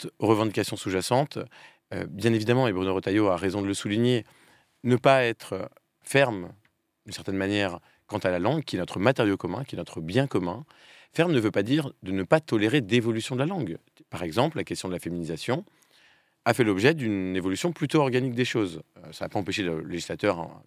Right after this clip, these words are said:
d'avoir été prescripteur aussi, mais à mesure que les métiers devenaient féminins, c'est-à-dire que les fonctions étaient occupées par des femmes,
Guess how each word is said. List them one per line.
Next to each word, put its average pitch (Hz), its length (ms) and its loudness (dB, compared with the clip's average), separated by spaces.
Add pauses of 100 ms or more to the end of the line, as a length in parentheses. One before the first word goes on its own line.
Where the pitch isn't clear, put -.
(200)
d'avoir 90 240 -2
été 85 120 -4
prescripteur - 460 -4
aussi, 104 240 0
mais 143 160 4 (520)
à 120 80 4
mesure 135 340 4
que - 100 -4
les 98 100 4
métiers 110 380 0 (300)
devenaient 104 440 2
féminins, 98 400 -2
c'est-à-dire 92 280 -6
que 90 80 -6
les 82 60 -6
fonctions 113 280 -2
étaient 90 180 -2
occupées 80 260 -8
par 85 120 -4
des 87 120 -4
femmes, 165 260 4